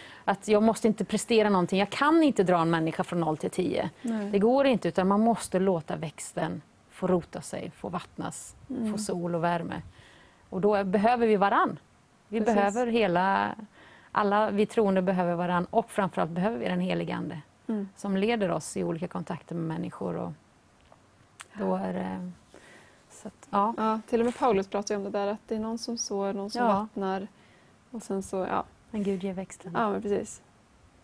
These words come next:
Speaker 2: Så
Speaker 1: Och
Speaker 2: det är
Speaker 1: ett och tre
Speaker 2: verkligen så.
Speaker 1: får vi vara med om steg tio.
Speaker 2: Mm.
Speaker 1: Det är inte jätteofta, men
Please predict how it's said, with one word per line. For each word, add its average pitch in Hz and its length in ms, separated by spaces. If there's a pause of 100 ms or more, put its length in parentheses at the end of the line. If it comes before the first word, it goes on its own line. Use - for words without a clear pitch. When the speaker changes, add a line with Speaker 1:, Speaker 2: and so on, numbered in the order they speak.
(140)
Speaker 2:
Så - 220 (420)
Speaker 1:
Och 226 80
Speaker 2:
det 233 60
är - 0
Speaker 1:
ett 240 40
och - 40
tre 320 80
Speaker 2:
verkligen 320 220
så. - 60
Speaker 1:
får 320 180
vi 311 140
vara 233 360
med 240 220
om 339 100
steg 170 300
tio. 156 360 (180)
Speaker 2:
Mm. 233 220 (200)
Speaker 1:
Det 226 80
är 220 60
inte 247 200
jätteofta, 233 480
men 190 220